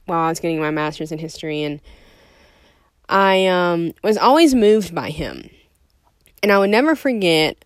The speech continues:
when I saw the picture. Matter of fact, I posted it on my Instagram, my sincerely dot letty Instagram. I posted this picture, and it's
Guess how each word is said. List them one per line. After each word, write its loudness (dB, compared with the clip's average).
when -2
I 0
saw 0
the -6
picture. -2
Matter -2
of -4
fact, -4
I -4
posted -4
it -6
on -6
my -6
Instagram, -6
my -6
sincerely -6
dot -6
letty -8
Instagram. -10
I -12
posted -12
this -14
picture, -10
and -8
it's -12